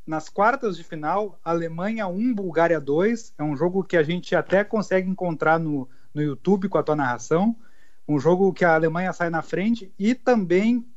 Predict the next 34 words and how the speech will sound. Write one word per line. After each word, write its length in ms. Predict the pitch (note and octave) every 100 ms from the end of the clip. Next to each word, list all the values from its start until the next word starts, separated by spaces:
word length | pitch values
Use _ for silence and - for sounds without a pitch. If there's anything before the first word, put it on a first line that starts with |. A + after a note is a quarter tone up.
| -
passa 380 | F#3 G3+ -
muito 360 | F#3 F3+ A#3+ B3
pelo 280 | G3+ G#3+ A3
calor, 480 | G#3+ G3 F3+ G3 C3+
né? 140 | C3+
Aquele 240 | C3 C#3+ C#3+
time 120 | F#3
da 80 | F3
Alemanha 300 | E3+ E3 F3+
era 100 | F3
um 40 |
time, 280 | - F3 D#3+ - - - - -
eh, 240 | C#3+ C#3+
de 180 | C#3 C3
mais 220 | D3+ D3+
idade, 380 | C#3 D3+ A3 G3
aquela 200 | D#3+ C#3+
geração 460 | C#3 C#3 - E3+ D#3+ - - -
campeã 380 | D3+ C3+ D#3+
de 80 | D#3+
noventa, 640 | D#3+ C#3+ C#3 G#3 B3 - - - - -
e 60 | F3
a 80 |
Bulgária 480 | F3 F#3+ D#3+ F3+ G3
daí 180 | F#3 G3
consegue, 540 | - G3+ - F3+ F#3+ - -
eh, 400 | E3 D#3+ D#3+ D#3+
virar 340 | C#3 F#3 F3+ F#3
aquele 340 | F#3 G3+ F#3+
jogo 260 | D3+ F3+ -
pra 180 | F#3
dois 220 | E3+ F#3 F3
a 100 | D3+
um 280 | F#3 A3+